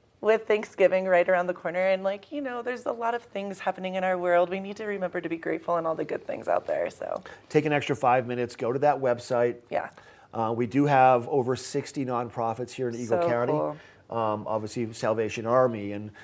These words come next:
Speaker 2: you know, the Vail Valley Cares and the thrift shops. And, and that thrift store in Edwards is one of the best thrift stores anywhere on the
Speaker 1: Hundred percent.
Speaker 2: planet, by the way. I just wanna mention that.
Speaker 1: Um, yeah, I've gotten, I'm gonna be honest, I've gotten a lot there. <laughs> And I've taken a lot too, so
Speaker 2: I have
Speaker 1: both.
Speaker 2: two.
Speaker 1: Yeah.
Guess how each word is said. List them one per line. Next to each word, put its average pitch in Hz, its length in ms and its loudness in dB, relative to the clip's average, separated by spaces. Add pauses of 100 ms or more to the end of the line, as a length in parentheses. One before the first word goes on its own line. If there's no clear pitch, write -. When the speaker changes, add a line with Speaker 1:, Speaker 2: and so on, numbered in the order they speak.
(140)
Speaker 2:
you 110 80 -8
know, 110 220 0
the 104 500 0
Vail 127 220 2
Valley 127 220 2
Cares 123 420 -2
and 117 80 -8
the 107 60 -6
thrift 135 280 -6
shops. 95 440 -4
And, 110 260 -6 (380)
and 113 180 -4
that 131 140 0
thrift 131 180 -2
store 120 160 4
in 113 80 2
Edwards 113 240 0
is 110 80 -2
one 113 140 -4
of 110 40 -4
the 113 80 0
best 113 240 -2
thrift 117 200 -6
stores 113 260 -2
anywhere - 200 -8
on - 80 -2
the 120 60 2
Speaker 1:
Hundred 117 120 2
percent. - 140 -8
Speaker 2:
planet, 147 260 0
by 151 120 4
the 160 100 4
way. 165 120 6
I 160 60 6
just 131 120 -4
wanna 120 120 -4
mention 127 300 -6
that. 160 260 -6
Speaker 1:
Um, 175 280 0 (120)
yeah, 156 520 0
I've 233 240 6
gotten, 240 280 6
I'm 196 240 0
gonna 196 160 0
be 214 120 4
honest, 180 360 2
I've 185 180 6
gotten 196 220 2
a 175 100 0
lot 160 300 0
there. 226 140 4
<laughs> - 60 -20 (920)
And 320 160 8
I've 392 140 2
taken 285 300 4
a 214 60 6
lot 170 200 4
too, 160 260 -2
so - 160 2
Speaker 2:
I 143 160 4
have 120 60 6
Speaker 1:
both. 185 400 4
Speaker 2:
two. 220 60 -2
Speaker 1:
Yeah. - 240 6